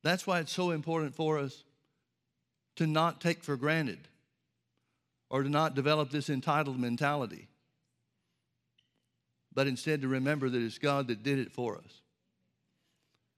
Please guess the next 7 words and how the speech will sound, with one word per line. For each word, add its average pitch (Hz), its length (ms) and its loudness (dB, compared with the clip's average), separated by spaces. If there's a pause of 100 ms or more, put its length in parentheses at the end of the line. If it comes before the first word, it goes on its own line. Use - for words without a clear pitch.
(500)
Now, 135 180 4
we 147 100 4
read 151 260 4
in 151 100 4
Deuteronomy 151 500 4
chapter 156 460 0
eight 160 340 0